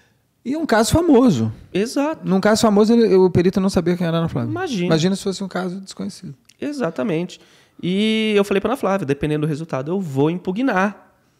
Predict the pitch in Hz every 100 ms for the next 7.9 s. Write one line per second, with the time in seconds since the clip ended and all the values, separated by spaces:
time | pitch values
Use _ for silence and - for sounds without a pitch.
0 | _ _ _ - 120 123 139 127 135 147
1 | 143 160 202 254 - 143 151 123 110 123
2 | - - 185 - 147 - 254 196 - -
3 | _ _ _ _ _ _ _ - 110 110
4 | 107 104 104 110 - _ _ - - 294
5 | 285 277 202 196 196 151 127 170 190 135
6 | 156 - 190 269 220 143 180 190 147 -
7 | _ - - - 143 139 247 226